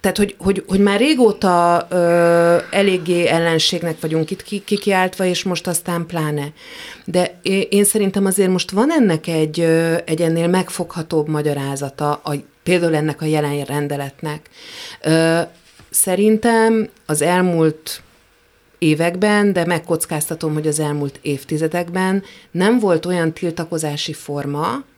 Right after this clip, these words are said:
amely a létező kereteket szétfeszítette volna. Ha valaki tüntetett, az a létező törvények szerint történt. Ha valaki sztrájkolt, az a létező törvények szerint, ö,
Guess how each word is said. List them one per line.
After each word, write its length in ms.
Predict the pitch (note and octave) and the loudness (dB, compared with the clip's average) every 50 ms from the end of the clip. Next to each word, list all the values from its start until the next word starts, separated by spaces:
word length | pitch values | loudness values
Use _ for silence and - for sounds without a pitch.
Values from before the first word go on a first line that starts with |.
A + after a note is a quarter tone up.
| _ _ _ - - - - - | _ _ _ -20 -20 -20 -16 -8
amely 320 | - D#3 E3 D#3+ D#3 D#3+ D3 | -4 -2 0 2 2 4 4
a 80 | D3+ | 4
létező 460 | D#3 F3+ G#3+ A3+ A3 F#3 D#3+ D#3 D#3 | 4 4 4 4 4 0 -2 -2 -4
kereteket 560 | D3 - F3 D#3 D3 C#3+ - C#3 - D3 C#3 - | -4 -4 -4 -6 -4 -6 -8 -8 -8 -8 -6 -6
szétfeszítette 840 | - D#3+ C#3+ - - D3 C#3 - C3 - - C3 - _ - C#3+ C3 C3+ | -6 -6 -8 -8 -8 -8 -6 -6 -6 -8 -12 -14 -14 _ -16 -16 -14 -12
volna. 360 | C3+ C3 C3 C3 - - - - | -12 -12 -12 -12 -12 -14 -8 -6
Ha 100 | - G3+ | -4 0
valaki 340 | G3 A3 G#3 F3 D3+ - C3+ | 2 2 2 0 -2 -6 -10
tüntetett, 680 | - - G#3 G#3 G3+ G3+ F3 D#3+ - D#3+ D#3 D#3 - - - | -4 -2 -2 0 0 0 -2 -2 0 -2 -2 -2 -6 -10 -12
az 140 | D#3 D3 | -8 -4
a 360 | D3+ D3+ D3 D3 C#3+ C#3+ - - _ _ _ - | -2 -2 0 0 -2 -4 -8 -12 _ _ _ -8
létező 540 | - E3+ F3+ F3 D#3+ - E3 C#3+ D3 C#3+ | -2 0 0 0 0 0 -2 -2 -2 -2
törvények 560 | C3+ - - D#3 D3 C#3+ C#3+ D3 C#3 C3+ C3+ - | -2 0 2 2 2 2 2 -2 -2 -4 -6 -8
szerint 480 | - - D#3 C#3 C#3 C3+ C#3+ - - | -8 -6 -6 -6 -6 -8 -8 -10 -12
történt. 540 | - C#3 C#3 C#3+ - - - E3 C3+ D3 D3+ - - - - | -12 -12 -12 -12 -12 -14 -14 -12 -12 -12 -12 -14 -18 -20 -8
Ha 120 | - - F#3+ | -4 -2 0
valaki 320 | F#3 F3 D#3 C3+ - - | 0 0 0 0 -2 -6
sztrájkolt, 800 | C3+ - - - F#3 E3+ E3+ E3+ E3 E3 - D#3 D3 D3+ D3+ - | -8 -8 -4 -2 0 0 0 0 -2 0 2 2 2 2 0 -2
az 140 | - D3 C#3 | -6 -8 -6
a 40 | |
létező 460 | C3+ D3+ D#3 D#3 D3+ E3 D3+ - C3+ C3+ | -2 -2 0 0 0 -2 -4 -6 -6 -8
törvények 540 | - - C#3+ C3+ C#3 C#3+ C3+ C3 C3 B2+ | -6 -6 -6 -6 -6 -6 -6 -8 -8 -8
szerint, 480 | - - - C3+ B2+ C3 C3 C3 C3 - | -8 -8 -6 -6 -6 -6 -6 -8 -8 -10
ö, 140 | C3+ C3 | -8 -8